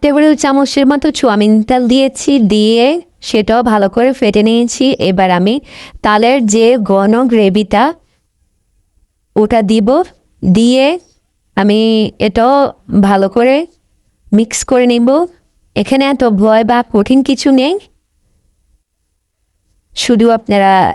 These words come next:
যে দিক থেকে মিক্সটা করবেন ওই দিক থেকেই করবেন। তো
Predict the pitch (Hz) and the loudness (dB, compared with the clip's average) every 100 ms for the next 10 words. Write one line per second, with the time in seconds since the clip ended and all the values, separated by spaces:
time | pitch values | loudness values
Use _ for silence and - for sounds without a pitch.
0 | 202 240 240 240 - - 269 269 269 285 | -2 0 0 -2 -4 -4 -2 0 -2 -2
1 | - _ 208 220 - - 254 262 294 311 | -6 _ -2 -2 -6 -4 -4 -2 -2 0
2 | 339 349 - - 208 214 - 247 233 247 | -2 -6 -10 -4 -2 -2 -2 -2 -2 -2
3 | - 208 196 285 320 _ _ _ _ _ | -2 -2 0 -2 -6 _ _ _ _ _
4 | _ _ _ _ _ _ _ _ _ _ | _ _ _ _ _ _ _ _ _ _
5 | _ _ _ _ 269 | _ _ _ _ -2